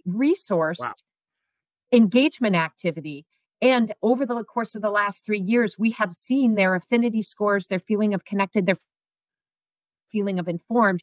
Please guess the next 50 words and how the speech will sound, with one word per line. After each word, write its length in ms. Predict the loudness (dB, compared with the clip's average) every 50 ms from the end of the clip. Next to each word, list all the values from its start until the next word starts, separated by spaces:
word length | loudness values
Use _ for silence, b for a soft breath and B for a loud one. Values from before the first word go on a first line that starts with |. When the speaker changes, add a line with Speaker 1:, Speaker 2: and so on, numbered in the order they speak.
| _ _ _ -8 0
Speaker 1:
go 240 | 2 4 4 4 4 4
up 260 | 4 4 4 2 -2 _ _ -4
when 180 | -2 0 0
we're 100 | 0 -2
seeing 260 | -4 -4 -4 -4 -4 -4 -4
all 220 | -4 -4 -2 -4
other 200 | -4 -4 -6 -6 -6
age 240 | -8 -10 -12 -12 -14 -12
cohorts 400 | -12 -12 -10 -12 -12 -10 -10 -10
go 100 | -10 -10
down. 280 | -8 -6 -8 -8 -8 -12 _ _ _ _ _ _ -8
So 260 | 0 2 2 2 2 2
our 180 | 0 2 2 2
ability, 680 | 2 0 2 2 2 2 2 0 -2 -4 -4 -6 -6 -6
and 100 | -4 -4
I'm 120 | -4 -4
not, 180 | -4 -4 -4 -6
it's 220 | -8 -10 -8 -6 -4
not 160 | -4 -4 -6 -8
braggy, 460 | -6 -4 -2 -2 -2 -2 -4 -6 -8 -10
it's 180 | -12 -12 -10
really 260 | -8 -6 -6 -4 -4
a 80 | -6 -8
collective 680 | -10 -10 -10 -8 -6 -4 -4 -6 -4 -4 -4 -4 -4 -4
kind 260 | -2 -2 0 0 0
of, 140 | -2 -2 -4 _ _ _ _ _ _ _ _ _ _ _ _ _ _ _ -4
we're 160 | -2 0 2
gonna 140 | 2 2 2
use 320 | 4 4 2 2 2 0
data, 260 | 0 0 0 0 0 -4
we're 100 | -4 -6
gonna 140 | -6 -6 -4
look 200 | -4 -4 -4 -4
at 100 | -6 -6
data, 240 | -4 -4 -4 -4 -4
we're 100 | -6 -6
gonna 120 | -8 -8 -8
make 300 | -6 -4 -4 -4 -6 _
choices 520 | -12 -6 -4 -4 -4 -4 -4 -6 -6 -6
where 260 | -4 -2 0 0 2
we 120 | 0 0 0
wanna 220 | 0 0 0 0
move 160 | -4 -6 -6
the 80 | -4 -4
needle, 300 | -4 -4 -2 -2 -4 -4
we're 120 | -4 -6
gonna 200 | -8 -6 -8 -8
thoughtfully 640 | -10 -12 -8 -2 0 0 0 0 -2 -4 -4 -2 -2 -2
apply 560 | -4 -4 -4 -2 0 0 2 2 2 2 0
strategies, 800 | -2 -6 -4 -2 2 4 4 4 4 0 -4 -6 -6 -6 -6